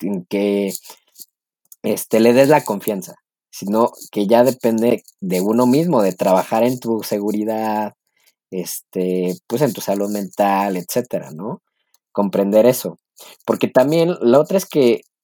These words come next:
¿sabes qué? O sea, eh, últimamente he visto como muchas parejas,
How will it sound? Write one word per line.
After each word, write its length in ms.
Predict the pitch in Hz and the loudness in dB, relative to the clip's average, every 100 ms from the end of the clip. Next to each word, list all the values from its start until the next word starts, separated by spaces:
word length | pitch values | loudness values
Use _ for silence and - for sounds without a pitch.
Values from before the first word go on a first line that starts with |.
| _ _ | _ _
¿sabes 300 | - 135 151 - | 0 4 4 4
qué? 120 | 135 | 2
O 60 | 127 | 4
sea, 160 | 131 | 2
eh, 220 | 117 60 - _ - - - | 2 -2 -12 _ -14 -12 -8
últimamente 720 | 101 147 160 151 135 123 131 | -4 -2 2 4 4 4 2
he 20 | |
visto 300 | 123 - 123 | 0 -2 -4
como 200 | 113 104 | -2 0
muchas 340 | 117 147 131 | 0 0 0
parejas, 640 | - 147 143 123 151 - | 2 2 4 2 0 -4